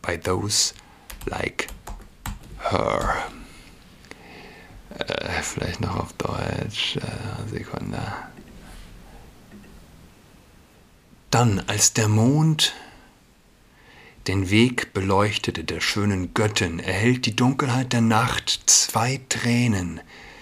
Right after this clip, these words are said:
liefen ihr linkes Auge herunter, ihre Reise beenden,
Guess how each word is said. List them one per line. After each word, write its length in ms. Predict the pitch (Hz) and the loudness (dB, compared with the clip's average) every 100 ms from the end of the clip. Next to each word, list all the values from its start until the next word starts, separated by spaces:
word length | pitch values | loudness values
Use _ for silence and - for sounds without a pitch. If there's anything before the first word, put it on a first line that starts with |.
| - - | -20 -12
liefen 460 | 90 95 98 - 92 | -6 -4 -2 -2 -4
ihr 200 | 92 90 | -2 -2
linkes 640 | 90 101 110 117 - - | 0 0 0 0 0 0
Auge 400 | 120 107 104 95 | 0 2 2 0
herunter, 600 | 90 87 85 92 90 98 | -2 -4 -2 -2 -2 -4
ihre 380 | 98 101 98 95 | -4 -4 -2 0
Reise 400 | 101 120 127 113 | 2 2 2 0
beenden, 640 | 104 104 104 113 113 92 | 0 0 0 -2 -2 -4